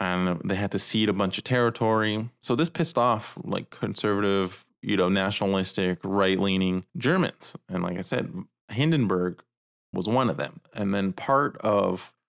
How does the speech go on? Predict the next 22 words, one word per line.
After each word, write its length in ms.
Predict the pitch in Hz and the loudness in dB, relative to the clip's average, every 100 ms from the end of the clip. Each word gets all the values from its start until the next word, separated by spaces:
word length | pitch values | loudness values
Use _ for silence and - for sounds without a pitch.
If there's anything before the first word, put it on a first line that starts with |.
| _ _ - | _ _ -8
the 60 | 98 | -6
political 420 | - 104 - 101 | 0 0 2 -2
climate 460 | - 143 185 214 135 | -4 -2 0 2 0
at 120 | - | 0
the 80 | - | -6
time, 360 | - - 87 | -8 -4 0
there 120 | 92 | 2
was 140 | 95 95 | 0 -2
attacks 720 | - 127 127 131 - - - _ _ _ _ _ - | -4 -4 -4 -6 -12 -14 -16 _ _ _ _ _ -6
coming 280 | 139 151 | -2 -2
from 320 | 139 98 90 87 | -2 -2 0 -2
the 100 | 87 | -2
right, 500 | 85 85 - - - | -2 -2 -4 -10 -8
the 80 | 87 | -8
political 360 | - 101 - | -2 -4 -2
right 220 | 90 90 90 | -2 -2 -2
in 120 | 95 | -4
Germany, 440 | 90 87 87 98 | -2 -2 -2 -4
against 560 | 98 98 104 131 135 - | -4 -4 -2 -2 0 -4
the 80 | 95 | -4
political 460 | - 98 98 95 | 0 0 0 0
left, 500 | 101 120 110 - - | 2 0 -2 -8 -16